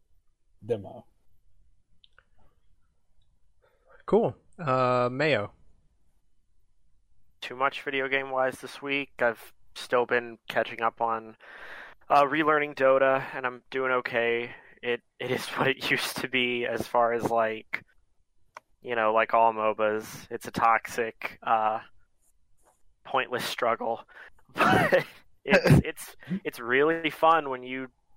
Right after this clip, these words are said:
Speaker 3: really do well. Um, aside from that, I've been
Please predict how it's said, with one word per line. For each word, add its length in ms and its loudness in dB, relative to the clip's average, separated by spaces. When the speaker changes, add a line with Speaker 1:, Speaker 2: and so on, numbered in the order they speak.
Speaker 3:
really 320 -4
do 180 -2
well. 520 2
Um, 440 4
aside 380 0
from 200 -6
that, 260 6
I've 140 -2
been 340 -8